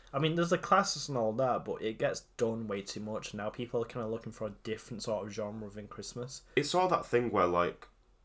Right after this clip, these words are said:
Speaker 2: it's the same with, like, Christmas music. It's so hard to make it so perfect to the, like, in that, in that old Christmas spirit, because these other classic films have done it so well.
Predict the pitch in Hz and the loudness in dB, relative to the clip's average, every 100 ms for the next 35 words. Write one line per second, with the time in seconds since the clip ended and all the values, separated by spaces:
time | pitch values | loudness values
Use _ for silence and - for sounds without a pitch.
0 | - 107 110 123 117 110 95 - 98 - | 0 2 4 8 8 8 4 4 -2 -4
1 | 87 - 95 - - - - 98 87 95 | -4 0 0 0 -6 -2 6 6 8 8
2 | 90 82 - - 95 85 85 85 - _ | 8 6 -2 -4 2 2 2 -4 -20 _
3 | _ _ _ _ - - - - _ - | _ _ _ _ -20 -20 -20 -20 _ -10
4 | - 98 95 98 - - 98 95 95 92 | 2 4 4 2 0 4 4 6 4 4
5 | - - - 82 - 87 80 87 90 82 | 4 -4 -4 -6 0 2 2 0 2 0
6 | - 90 92 82 87 - - 92 - 87 | 0 -2 2 2 0 -2 -2 -2 -2 -2
7 | - 90 78 71 - _ _ _ - 98 | 2 2 2 -2 -8 _ _ _ -4 -2
8 | 104 98 85 - - 101 95 - 92 87 | 4 4 2 -6 0 0 2 0 0 0
9 | - 87 - - - 90 85 82 87 - | 2 0 0 -4 0 0 0 -4 -2 -2
10 | - 92 82 85 78 - | 0 2 4 4 2 -4